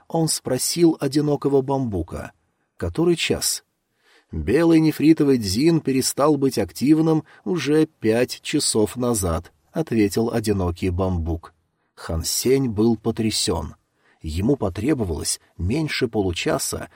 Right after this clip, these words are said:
чтобы подавить двух нефритовых фей,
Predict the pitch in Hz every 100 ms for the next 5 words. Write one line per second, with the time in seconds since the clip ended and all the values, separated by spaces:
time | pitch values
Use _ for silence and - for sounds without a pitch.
0 | _ - 165 151 - 101 87 107 165 -
1 | - 95 92 104 180 - - 175 170 180
2 | 170 160 165 - - 180 104 80